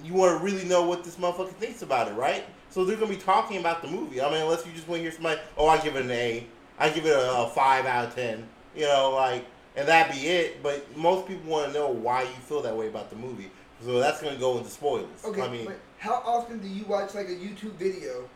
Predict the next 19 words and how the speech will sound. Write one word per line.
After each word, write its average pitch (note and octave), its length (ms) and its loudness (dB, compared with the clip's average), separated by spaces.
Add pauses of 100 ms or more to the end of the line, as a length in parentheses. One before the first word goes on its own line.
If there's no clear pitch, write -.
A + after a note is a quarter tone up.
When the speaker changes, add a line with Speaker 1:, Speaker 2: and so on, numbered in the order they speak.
(200)
Speaker 2:
or A#3 140 -8
even C4 180 -6
listen C4 220 -8
to B3 80 -2
a G3+ 80 2
podcast F3+ 640 -4 (400)
and G3+ 440 -4 (140)
the G3 80 -2
guy's G3 400 2
like, F3+ 300 -2 (840)
even C4 200 -4
though C4+ 120 6
the A#3 100 -4
video's A#3+ 300 2
like, G3+ 360 0
um, F#3 500 -2 (440)
the G3+ 180 -4
ending G#3 460 2
of F3 380 0